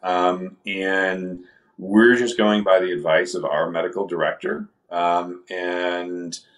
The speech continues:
so we're, we're doing the best we can with, um, his advice and his counsel, and, you know, moving forward,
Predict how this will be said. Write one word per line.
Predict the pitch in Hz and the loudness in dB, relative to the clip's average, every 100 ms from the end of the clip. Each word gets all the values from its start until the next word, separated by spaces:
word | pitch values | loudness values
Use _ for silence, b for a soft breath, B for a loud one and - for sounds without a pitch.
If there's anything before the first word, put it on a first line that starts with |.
| b b | b b
so | - - 98 92 90 | -10 2 4 6 4
we're, | 90 95 101 - - _ | 0 2 2 0 -8 _
we're | 202 175 196 | -18 -6 -2
doing | 143 101 95 | 0 0 0
the | 87 | -2
best | 87 87 - | 0 0 -2
we | 87 90 | -10 -10
can | - - 87 87 87 87 87 87 | -10 -6 -2 0 0 -4 -10 -12
with, | - 87 82 82 82 - - _ _ | -2 2 4 4 0 -8 -20 _ _
um, | 87 85 82 82 82 - | -2 2 4 2 -6 -12
his | - 95 101 | -8 -2 0
advice | 107 78 76 98 123 - - | 0 2 2 2 0 -6 -8
and | 90 | -6
his | 90 87 | -4 -6
counsel, | - 80 85 - 127 - B B B B B B B - | -4 -4 -4 0 -2 -2 B B B B B B B -10
and, | 98 98 95 95 92 92 92 92 92 92 92 92 90 - - - _ _ _ _ _ _ _ _ _ - | -4 0 2 4 2 0 -4 -6 -6 -6 -8 -8 -8 -10 -10 -16 _ _ _ _ _ _ _ _ _ -12
you | 92 | -10
know, | 73 | -6
moving | 87 92 90 | -2 0 0
forward, | 87 92 87 87 80 | 2 6 6 6 2